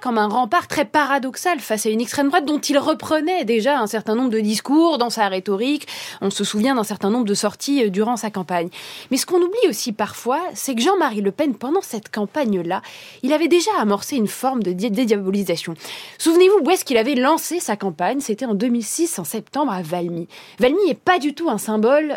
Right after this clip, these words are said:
euh, euh, auquel le Rassemblement national, dans son histoire, s'est souvent rattaché. Et c'est plutôt, euh, devant Jeanne d'Arc, euh, qu'il réunissait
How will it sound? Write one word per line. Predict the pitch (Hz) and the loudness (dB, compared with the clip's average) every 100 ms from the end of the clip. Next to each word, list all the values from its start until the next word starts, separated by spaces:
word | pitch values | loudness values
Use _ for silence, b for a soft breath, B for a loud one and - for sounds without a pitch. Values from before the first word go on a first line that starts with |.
| - | -2
euh, | 180 190 - | -2 -2 0
euh, | |
auquel | 185 185 269 285 - | -2 0 0 0 2
le | 196 | 2
Rassemblement | 190 196 220 208 196 | 2 0 0 2 2
national, | 180 180 247 294 | 0 0 2 2
dans | - | 0
son | 220 226 | -2 -2
histoire, | 226 - 359 | -2 0 0
s'est | - | -2
souvent | 208 233 254 | -4 -2 -2
rattaché. | 202 202 180 285 330 B B - | -2 -6 -6 -6 -6 B B -4
Et | |
c'est | 202 | 0
plutôt, | 214 226 285 - 311 330 269 | 0 2 2 2 4 4 4
euh, | 196 - 190 190 | 2 0 2 2
devant | 196 214 262 | 4 4 4
Jeanne | 254 254 226 | 4 4 4
d'Arc, | 254 339 - | 4 2 0
euh, | 214 123 196 | -2 0 -2
qu'il | - 269 247 | -2 -2 0
réunissait | 202 214 | 0 2